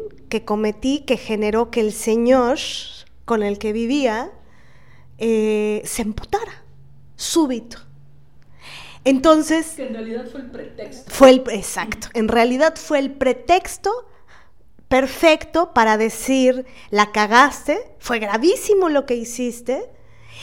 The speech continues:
Speaker 1: pero todo su "la cagaste, fue gravísimo" se convirtió en dos horas, en, ya era noche, dos horas de no dirigirme la palabra. Y sí, me ayudó a recoger el agua,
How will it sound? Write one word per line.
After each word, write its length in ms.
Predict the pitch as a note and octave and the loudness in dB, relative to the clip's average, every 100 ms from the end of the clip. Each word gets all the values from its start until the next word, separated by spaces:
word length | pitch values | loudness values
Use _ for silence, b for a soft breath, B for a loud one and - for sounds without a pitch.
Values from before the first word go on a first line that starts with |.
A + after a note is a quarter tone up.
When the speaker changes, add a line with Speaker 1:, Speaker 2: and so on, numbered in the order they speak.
| B - | B 4
Speaker 1:
pero 240 | D4+ C#4+ C#4+ | 8 10 8
todo 260 | E4+ F#4 F#4+ | 6 4 4
su 320 | E4+ C#4 B3 | 2 2 2
"la 160 | G#3+ G3 | 0 -2
cagaste, 480 | A3 A3 B3 A#3+ C4+ | -2 0 -2 -4 -6
fue 180 | C4+ B3 | -2 -2
gravísimo" 720 | A#3+ A#3 A#3+ - C4 C4+ D#4+ | -2 -4 -6 -6 -4 -4 -4
se 160 | - A#3+ | -4 -4
convirtió 840 | A3+ A3 A3+ A3+ B3+ B3+ D4 F#4+ B B B B3 | -4 -2 -2 -2 0 2 2 -2 B B B 0
en 480 | B3 C4+ D4 E4+ - - | 2 2 0 -4 -8 -18
dos 460 | A#3 G3+ C#4+ C#4 - | -6 6 6 6 0
horas, 600 | C#4+ C#4+ B4+ - - - - - - - - - | 0 0 -4 -10 -18 -20 -20 -20 -20 -20 -20 -14
en, 180 | - A3 | -4 -2
ya 160 | A3+ A#3 | 2 2
era 140 | A#3+ | 2
noche, 440 | A#3+ A3+ A3 F4 A4 b b B3 | 0 -2 -4 -8 -10 b b 2
dos 280 | B3+ B3+ | 2 4
horas 400 | C#4 C4+ E4+ - - | 0 0 -2 -6 -4
de 120 | A3+ | -2
no 300 | A3 A#3 A#3 | 0 0 0
dirigirme 640 | A#3 A3 G#3+ G3 A#3 A3+ A3 | -4 -6 -6 -4 -4 -4 -4
la 140 | G3 | -6
palabra. 520 | - F#3+ F3+ F#3 - - - - - - - - - - - - - - - - - | -8 -8 -8 -12 -16 -20 -20 -20 -20 -20 -20 -20 -20 -20 -20 -20 -20 -20 -20 -16 0
Y 240 | C4 B3 | 2 2
sí, 200 | F#4+ F4+ | 2 2
me 160 | D4 A#3 | 2 2
ayudó 300 | A3+ A3+ B3 | 2 2 2
a 40 | |
recoger 460 | C4 B3+ A3 B3 B3 | 2 -4 -4 0 0
el 160 | C4 | 4
agua, 460 | C#4 B3+ B3+ A4 | 4 4 0 -4